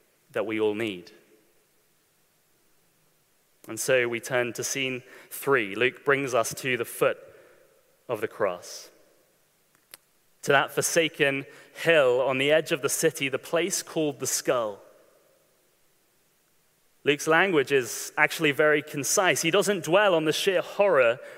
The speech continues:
of the crucifixion itself, the nails, the agony, the blood.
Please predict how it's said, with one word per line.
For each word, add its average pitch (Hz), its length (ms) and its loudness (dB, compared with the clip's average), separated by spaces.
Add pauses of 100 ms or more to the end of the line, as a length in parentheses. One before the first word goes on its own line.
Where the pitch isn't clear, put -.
(120)
of 147 140 0
the 151 80 -2
crucifixion 156 760 0
itself, 160 480 0
the 131 80 0
nails, 165 680 0 (400)
the 120 160 -6
agony, 147 460 2
the 135 100 0
blood. 110 420 -2